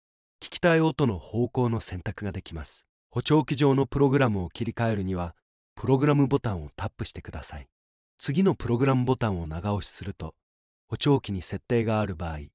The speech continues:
全プラスモードが起動します。続けて、次のプログラムボタンに軽く触れるごとに、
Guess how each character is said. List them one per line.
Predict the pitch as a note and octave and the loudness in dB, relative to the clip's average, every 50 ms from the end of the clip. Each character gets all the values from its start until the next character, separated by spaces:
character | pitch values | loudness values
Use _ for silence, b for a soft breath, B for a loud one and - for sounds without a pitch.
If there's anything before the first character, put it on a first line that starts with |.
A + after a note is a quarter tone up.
| _ _ _ _ _ _ _ _ _ | _ _ _ _ _ _ _ _ _
全 | - - C3+ C#3+ C#3+ | 0 2 2 2 2
プ | - E3+ | 0 0
ラ | E3 D3+ | 0 0
ス | - - | 0 2
モ | C#3+ C#3 B2+ | 2 2 2
ー | |
ド | B2 A2+ | 2 0
が | F2+ D#2 D2+ - | -4 -8 -10 -12
起 | - - | -12 -10
動 | - G2+ F#2 F2 | -8 -6 -6 -6
し | - - - | -6 -6 -8
ま | D#2+ D2 | -8 -10
す。 | - - - - _ _ _ _ _ _ _ - | -10 -12 -14 -16 _ _ _ _ _ _ _ -8
続 | - C3+ A2 | -6 -4 -4
け | A2+ - C3 | -2 -2 0
て、 | - B2+ A#2 G2+ _ _ _ _ - | 2 2 0 0 _ _ _ _ -10
次 | - - C#3+ D#3 | -6 -2 2 4
の | F#3 F#3 C3 | 4 4 4
プ | - - - | 2 -2 0
ロ | B2 B2+ | 0 2
グ | B2 C3 | 4 4
ラ | B2+ B2 | 4 4
ム | A#2+ A#2 | 2 2
ボ | A#2+ B2+ | 2 0
タ | - A#2+ | 0 0
ン | G2+ E2+ | -4 -4
に | D#2+ D#2+ | -6 -8
軽 | - - G2+ A2+ A#2+ | -8 -6 -4 -2 -2
く | - C#3+ | 0 -2
触 | A#2+ - A#2+ | -2 -2 0
れ | A#2+ B2 | 0 0
る | A#2 G#2 | 0 0
ご | A#2+ A2+ | -2 -4
と | - F#2+ | -6 -6
に、 | D#2+ D2+ D2+ - | -8 -10 -12 -14